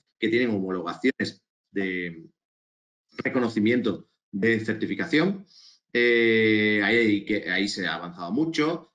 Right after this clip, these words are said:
Las certificadoras tienen que estar reconocidas, eh, en algunos países, por ejemplo en Chile, las certificadoras, eh, foráneas tienen que acreditarse allí, independientemente de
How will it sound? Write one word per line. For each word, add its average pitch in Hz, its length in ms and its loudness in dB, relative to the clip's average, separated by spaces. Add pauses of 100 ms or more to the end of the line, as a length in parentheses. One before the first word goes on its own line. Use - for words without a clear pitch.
Las 113 280 0
certificadoras 101 840 -2
tienen 156 260 4
que 110 80 -2
estar 110 180 -4
reconocidas, 110 600 -2 (540)
eh, 104 400 0
en 120 80 0
algunos 113 300 0
países, 135 240 -2
por 104 80 -4
ejemplo 107 180 -2
en 98 60 -2
Chile, 139 240 0
las 107 160 -4
certificadoras, 107 800 -8
eh, 98 200 -4
foráneas 110 640 -2
tienen 117 280 2
que 107 120 0
acreditarse 101 520 -2
allí, 156 380 4 (140)
independientemente 104 720 -2
de - 100 -18